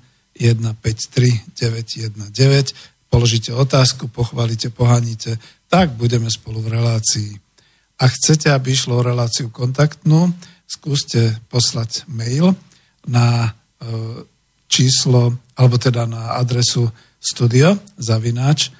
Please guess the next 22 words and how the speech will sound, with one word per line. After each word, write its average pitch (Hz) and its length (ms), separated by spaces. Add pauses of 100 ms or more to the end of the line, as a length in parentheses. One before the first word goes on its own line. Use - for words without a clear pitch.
(160)
slobodnyvysielac 120 1400
bodka 113 540
es - 260
ká, 151 320 (440)
alebo 135 320
ak - 160
ste - 240
na 110 80
webovskej 127 640
stránke, 117 640 (480)
tak 123 160
napíšte 127 480
priamo 117 400
mail 113 320
do 110 80
tej 113 320
ikonky, 120 560
e, 104 80 (560)
s - 240
tou 107 240 (400)
poštovou 113 880
obálkou. 135 720